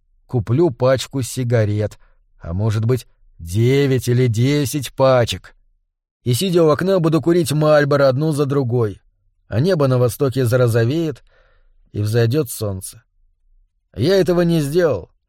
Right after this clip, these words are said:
но ночь за ночью, в предрассветные часы, я засыпал, считая не слонов, а марки сигарет. Уинстон, Уинстон сто Ц, Вирджиния Слимс, Дорал,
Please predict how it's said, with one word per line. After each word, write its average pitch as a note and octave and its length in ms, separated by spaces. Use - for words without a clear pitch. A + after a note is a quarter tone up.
но B2 160
ночь D#3 240
за A#2 180
ночью, C3 480
в - 80
предрассветные C3 760
часы, F#2 400
я D3 200
засыпал, C3 600
считая C#3 420
не C3+ 140
слонов, B2+ 560
а A#2 160
марки C3+ 440
сигарет. A#2 680
Уинстон, A#2+ 1040
Уинстон A#2+ 760
сто B2+ 340
Ц, G2 500
Вирджиния B2+ 840
Слимс, G#2+ 760
Дорал, G#2 800